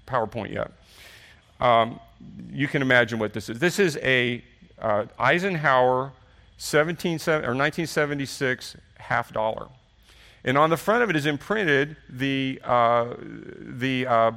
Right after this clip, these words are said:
image of Dwight D. Eisenhower. On the back is the Liberty Bell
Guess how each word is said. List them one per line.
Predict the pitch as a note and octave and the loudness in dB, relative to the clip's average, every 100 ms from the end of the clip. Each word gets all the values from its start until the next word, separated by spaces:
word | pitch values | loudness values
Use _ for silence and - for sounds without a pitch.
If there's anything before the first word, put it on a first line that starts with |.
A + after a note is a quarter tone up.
| - | -2
image | E3+ F#3+ D3+ - | 0 0 -2 -2
of | - B2+ A#2+ - | 0 2 0 -4
Dwight | A#2+ A#2+ | 0 0
D. | C3 | 2
Eisenhower. | C#3 F#3+ C3 G#2+ G#2 G#2 - | 0 0 -4 -6 -8 -12 -8
On | A2 A2 | -6 -2
the | |
back | G#2+ A2+ G3+ - - _ _ - _ - | 2 2 2 -4 -12 _ _ -20 _ -6
is | A2+ A2 B2+ - | -2 -2 -4 -4
the | A#2+ | -2
Liberty | C3 F#3 D#3+ | 0 0 2
Bell | G#2+ G2+ C3 | 2 4 2